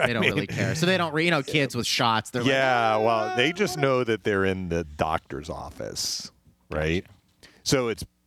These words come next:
Speaker 2: it's partially like, "I'm at the doctor's office." They know from their nose, right? What did I read once? We're going way off topic here, but who cares? It's our show, right? <laughs> I, I,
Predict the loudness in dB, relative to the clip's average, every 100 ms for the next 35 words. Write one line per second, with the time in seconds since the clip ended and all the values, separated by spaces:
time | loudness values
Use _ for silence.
0 | -4 -4 -4 -2 0 0 0 0 2 0
1 | -2 -8 -20 _ _ _ -6 -6 -6 -8
2 | -10 -10 -12 -12 -12 -12 -12 -10 -2 -2
3 | -2 -2 0 0 -2 -4 -2 -2 0 0
4 | 2 0 0 -6 -8 -2 0 0 -2 _
5 | _ _ -20 -20 _ _ _ _ _ _
6 | _ _ -2 0 0 -2 -2 0 0 0
7 | -2 -2 -2 -4 -4 -10 _ -6 -2 0
8 | 0 0 0 -2 -2 -4 -4 -8 -6 -6
9 | -4 -4 -4 -8 -6 -4 -6 -6 -8 -6
10 | -4 -2 -2 -4 -6 -8 -8 -12 _ -20
11 | _ _ _ _ -6 -4 -2 -6 -8 -8
12 | -8 -8 -12 -2 2 2 2 -4 -4 -2